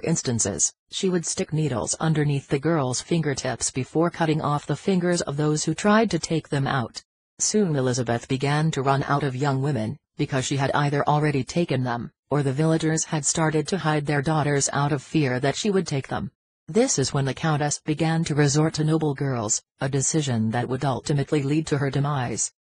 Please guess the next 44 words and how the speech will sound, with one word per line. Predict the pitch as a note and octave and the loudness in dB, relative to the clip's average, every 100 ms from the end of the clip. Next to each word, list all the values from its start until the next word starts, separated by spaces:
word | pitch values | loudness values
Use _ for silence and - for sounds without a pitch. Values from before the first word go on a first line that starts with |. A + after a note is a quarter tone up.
| _ - | _ -2
After | D3+ - C#3+ | -2 0 0
the | C#3+ | 0
murder | C#3+ D3 D3 | 0 0 0
of | C3+ | 0
one | C3 C#3 C#3+ | 2 0 2
noble | D#3+ E3 C3+ | 2 2 0
girl | D3+ D3 B2 A2+ | 0 0 0 0
in | C3 | -2
sixteen | B2+ G#3 - - D3 D3+ | 0 0 -2 -2 2 4
oh | D#3 | 4
nine, | D#3 C#3+ B2 A2 G#2 - _ | 4 4 2 0 -4 -8 _
which | E3+ - | 0 2
Elizabeth | C3 B2 B2 A#2 - | 0 0 0 -2 -2
tried | - G#3 A3+ G#3 | 0 4 4 2
to | D#3+ | -2
stage | - C#3 C3+ C3+ D#3+ | 0 0 2 2 4
as | D#3+ | 4
a | D3+ | 4
suicide, | - D3 C3 A2+ B2 A#2 G2 - _ | 2 0 2 2 0 -2 -4 -8 _
the | D#3 E3+ | 0 0
authorities | D#3 D3+ C#3+ A#2 B2 | 2 0 0 0 0
finally | F#3 F3 F3 D3+ C#3+ | 2 2 4 2 0
decided | C#3 D#3+ D#3 D3+ C#3+ | -2 0 0 0 -2
to | - | -4
act. | C#3+ A2 - - _ _ _ C#3+ | -2 -4 -8 -20 _ _ _ -2
During | C#3+ C#3 C3+ | 0 0 0
a | |
night | C#3 D3+ F3 | 0 0 0
raid, | E3+ C3+ A2+ - _ - | 0 0 -2 -8 _ -6
officials | C#3+ E3 D#3 C#3+ - | -2 -2 0 0 0
searched | D#3+ D3+ - | 0 -2 -4
the | D3 | -8
castle | - D#3+ D3+ E3 D#3 | -2 0 2 0 0
and | C3 | -2
discovered | C3 C3+ - C3+ C3+ C3 | 0 0 0 -2 -2 -2
the | C3+ | -2
dead | E3 C#3+ | -2 0
bodies | E3+ E3 B2+ B2 | 0 0 -2 -2
of | - A#2 | -4 -2
young | C#3+ E3 | 0 0
girls | D3+ D3 C#3 C3+ - | 2 2 2 2 0
everywhere | D3+ D#3 D3 C#3+ | 2 2 2 2
they | D#3+ | 4
looked. | D#3 F#3+ - - | 6 4 2 -4